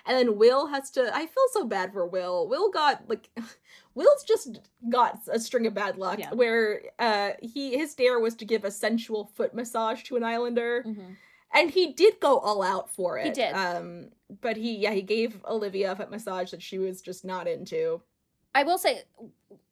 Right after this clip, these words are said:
Speaker 2: Will does not half-ass anything. Like, that
Speaker 1: No. It's the commitment to the bit, I'm
Speaker 2: It's
Speaker 1: telling
Speaker 2: the
Speaker 1: you.
Speaker 2: commitment to the bit.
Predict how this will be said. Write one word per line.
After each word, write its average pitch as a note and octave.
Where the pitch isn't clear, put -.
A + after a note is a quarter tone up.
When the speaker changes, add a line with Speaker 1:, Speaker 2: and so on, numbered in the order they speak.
Speaker 2:
Will D4+
does F4
not D4
half-ass A3+
anything. -
Like, G3+
that A#3+
Speaker 1:
No. G#3+
It's -
the G#4
commitment F#4
to F4+
the G#4+
bit, F4
I'm B3
Speaker 2:
It's B3+
Speaker 1:
telling D4
Speaker 2:
the F4
Speaker 1:
you. G#3+
Speaker 2:
commitment B3+
to C#4+
the B3+
bit. G#3